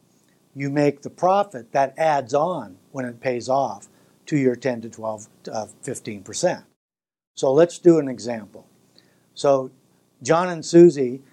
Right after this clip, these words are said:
have a two hundred thousand dollar condo, and they have a way to borrow fifty thousand dollars, uh, at four percent. So they borrow it, and then they come to me and they put,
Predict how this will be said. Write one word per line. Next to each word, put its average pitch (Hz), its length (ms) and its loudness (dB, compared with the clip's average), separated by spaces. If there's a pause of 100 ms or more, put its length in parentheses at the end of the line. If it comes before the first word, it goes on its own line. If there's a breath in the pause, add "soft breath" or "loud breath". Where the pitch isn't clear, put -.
(200 soft breath)
have 147 160 -4
a - 60 -6
two 175 180 2
hundred 151 260 -2
thousand 139 400 0
dollar 120 300 0
condo, 127 680 -6 (360 soft breath)
and 127 180 -8
they 147 260 2
have 131 480 -2
a 131 60 -6
way 123 320 0
to 123 140 -10
borrow 117 420 -2
fifty 139 380 -8
thousand 117 480 -8
dollars, 117 640 -4 (480 soft breath)
uh, 113 400 -6
at 123 200 -6
four 120 280 -6
percent. 123 640 -8 (500 soft breath)
So 139 200 -2
they 143 180 4
borrow 139 520 -2
it, 92 120 -20 (580 soft breath)
and 123 160 -8
then 151 200 -2
they 160 120 -6
come 143 300 -6
to 139 80 -8
me 123 220 -10
and 127 120 -6
they 120 100 -6
put, 135 280 -6